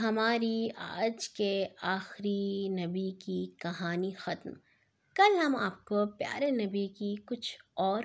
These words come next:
کہانیاں سنائیں گے انشاءاللہ۔ اللہ تعالیٰ ہم سب کو توفیق عطا فرمائے کہ ہم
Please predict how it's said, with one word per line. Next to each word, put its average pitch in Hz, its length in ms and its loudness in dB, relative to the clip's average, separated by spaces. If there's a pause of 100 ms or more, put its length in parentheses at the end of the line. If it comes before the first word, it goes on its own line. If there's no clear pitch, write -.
(140)
کہانیاں 175 600 -2
سنائیں 135 460 -8
گے - 80 -14 (360)
انشاءاللہ۔ 180 680 -4 (2500)
اللہ 370 260 10
تعالیٰ 302 320 8
ہم 330 100 4
سب - 380 4
کو 330 120 2
توفیق 240 380 2
عطا 208 180 0
فرمائے 196 480 0 (480)
کہ 302 140 4
ہم 285 400 4